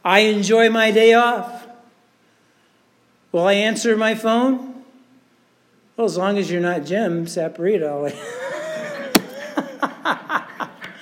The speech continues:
From the very beginning,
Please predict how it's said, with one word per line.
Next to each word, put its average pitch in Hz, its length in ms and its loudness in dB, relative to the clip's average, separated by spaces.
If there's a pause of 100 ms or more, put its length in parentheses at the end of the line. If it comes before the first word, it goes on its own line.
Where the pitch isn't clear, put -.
(3750)
From 262 200 8
the 262 100 10
very 370 500 12
beginning, 339 1040 8